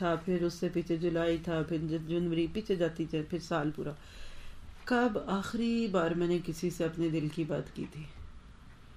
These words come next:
किसी को इतनी दूर जाना ही नहीं पड़ेगा, आज ही की होगी। आप देखिए कि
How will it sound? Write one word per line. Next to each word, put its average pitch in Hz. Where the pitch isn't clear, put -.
किसी 247
को 262
इतनी 262
दूर 254
जाना 208
ही 247
नहीं 247
पड़ेगा, 220
आज 202
ही 214
की 180
होगी। 156
आप 185
देखिए 196
कि 220